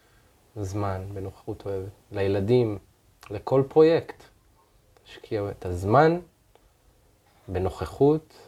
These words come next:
ובאהבה. זה אנרגיה, זה, זה הגינה שלנו, זה... כן.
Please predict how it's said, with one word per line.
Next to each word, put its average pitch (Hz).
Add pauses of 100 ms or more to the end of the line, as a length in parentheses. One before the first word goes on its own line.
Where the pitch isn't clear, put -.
(680)
ובאהבה. 92 (4000)
זה 120
אנרגיה, 147
זה, 117
זה 113
הגינה 135
שלנו, 90
זה... 107 (2500)
כן. 143